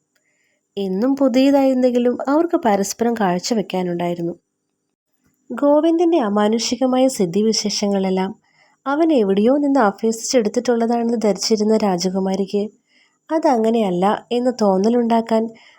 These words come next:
അന്നത്തെ ആ സംഘട്ടനം വഴിവച്ചു. അവൾ ആവശ്യപ്പെട്ടപ്പോൾ മാത്രം അവന്റെ പ്രതികരണശേഷി ഉണർന്നതും അവൾ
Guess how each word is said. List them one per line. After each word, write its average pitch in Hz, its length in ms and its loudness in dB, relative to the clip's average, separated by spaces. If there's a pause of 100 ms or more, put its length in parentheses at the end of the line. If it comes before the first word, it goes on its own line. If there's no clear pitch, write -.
(140)
അന്നത്തെ 302 420 -2
ആ 214 120 2
സംഘട്ടനം 214 640 0
വഴിവച്ചു. 180 640 -2 (880)
അവൾ 190 300 0
ആവശ്യപ്പെട്ടപ്പോൾ 262 840 2
മാത്രം 233 520 0 (420)
അവന്റെ 320 300 2
പ്രതികരണശേഷി 269 1080 0
ഉണർന്നതും 214 760 2 (480)
അവൾ 311 240 4